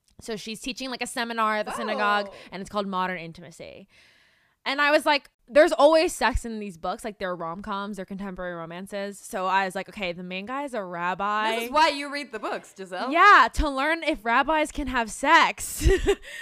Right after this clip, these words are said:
Speaker 1: And I did, and they can. So it's, like, Reform Judaism,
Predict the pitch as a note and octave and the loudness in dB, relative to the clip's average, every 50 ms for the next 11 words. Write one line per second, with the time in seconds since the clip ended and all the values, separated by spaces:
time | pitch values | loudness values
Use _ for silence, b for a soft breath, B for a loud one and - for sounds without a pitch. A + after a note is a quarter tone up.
0 | C#5 C5+ B4 G4 B _ - D4 D4+ D#4 D#4+ E4 E4+ F4 F4 D#4+ D#4 D#4+ G#4+ C#5 | -14 -14 -16 -16 B _ -4 -2 0 2 2 2 2 2 0 -4 -2 4 8 10
1 | E5+ D#5+ B4+ A4 G4 E4+ D#4 - - E4 F4 F#4 F#4 F#4 F#4+ G4+ - - G4+ G#4 | 10 10 10 10 8 6 4 2 2 0 0 0 -2 -4 -4 -4 -4 -2 2 6
2 | G#4 G#4+ A4 G#4 G4 F4 D#4+ C#4+ C#4 C4 B3+ A#3+ B3 B B B B B G4+ G4 | 8 10 10 12 10 10 8 6 2 -4 -8 -14 -18 B B B B B -20 -20
3 | F4 _ - E4 D4+ D4 C#4+ D4 - D#4+ C4+ C4 B3+ - G#3+ A#3+ B3+ - _ - | -20 _ -8 -6 -4 -4 -4 -6 -6 -8 -8 -8 -8 -10 -12 -12 -12 -12 _ -10
4 | B3 B3 B3 B3 B3+ B3 B3+ B3+ B3 B3 A#3+ B3 B3 _ _ _ _ _ _ _ | -8 -8 -6 -6 -6 -8 -8 -10 -12 -16 -20 -20 -20 _ _ _ _ _ _ _
5 | _ _ _ _ F#3+ F3+ G3+ G#3+ A3 A3 A3+ A#3 A#3 B3 B3+ C4 C#4+ D4 D#4 E4 | _ _ _ _ -18 -14 -12 -10 -10 -10 -10 -10 -12 -12 -14 -14 -12 -12 -12 -12
6 | E4+ | -12